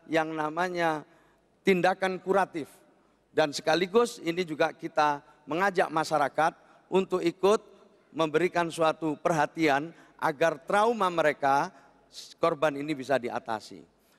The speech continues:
Terhadap perkawinan usia dini, di beberapa tempat yang angkanya cukup tinggi, tidak ada pilihan lain. Yang pertama tentu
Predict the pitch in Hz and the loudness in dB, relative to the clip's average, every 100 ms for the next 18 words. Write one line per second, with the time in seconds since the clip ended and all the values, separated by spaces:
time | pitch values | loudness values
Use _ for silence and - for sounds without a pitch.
0 | _ - 196 190 196 233 233 _ - _ | _ -2 2 2 4 2 0 _ -20 _
1 | _ - 185 - 190 196 190 185 170 170 | _ -4 -4 2 2 2 0 -2 -4 -2
2 | 175 156 147 143 123 98 _ _ _ 135 | 2 2 2 0 -2 -6 _ _ _ -4
3 | 139 139 147 135 151 147 165 170 180 - | -2 0 0 2 0 -2 -6 0 0 -2
4 | - _ - 156 147 160 165 190 196 160 | -20 _ -2 -2 0 -4 0 -2 0 -6
5 | 156 147 - 143 120 139 165 - _ - | -6 -12 -6 -6 -4 -2 -2 -4 _ -2
6 | 175 170 180 185 175 175 170 160 147 143 | 0 2 2 0 0 -2 2 0 0 -4
7 | 143 147 156 143 131 123 120 156 160 143 | 0 -2 -2 -4 -6 -8 -6 -4 0 -2
8 | 139 135 185 208 | -4 -4 4 4